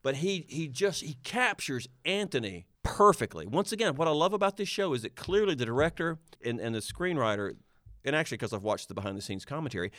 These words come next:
they got, they sat down with these actors and they said, "Look, here, here are things that were actually said about Mark Antony." And James Purefoy, because he's done a lot of historic a-,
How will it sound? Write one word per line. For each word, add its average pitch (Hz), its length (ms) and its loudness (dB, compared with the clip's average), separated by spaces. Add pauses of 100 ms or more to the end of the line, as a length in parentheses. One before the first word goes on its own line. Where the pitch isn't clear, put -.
(140)
they 170 100 6
got, 190 240 8
they 156 120 6
sat 139 280 6
down 190 220 8
with 185 100 0
these 127 160 -2
actors 147 460 -2
and 127 160 -2
they 120 80 -2
said, 156 260 -4
"Look, 180 260 0 (280)
here, - 320 -8 (240)
here 285 240 -2
are 220 80 6
things 180 320 0
that 147 80 -4
were 139 140 0 (140)
actually 196 360 6
said 170 420 8
about 143 200 4
Mark 139 220 0
Antony." 135 380 -6 (520)
And 123 100 0
James 233 240 6
Purefoy, 151 400 0
because 131 260 -2
he's 131 160 -4
done 233 220 2
a 254 60 4
lot 151 180 4
of - 60 -8
historic 107 500 -4 (180)
a-, 104 140 0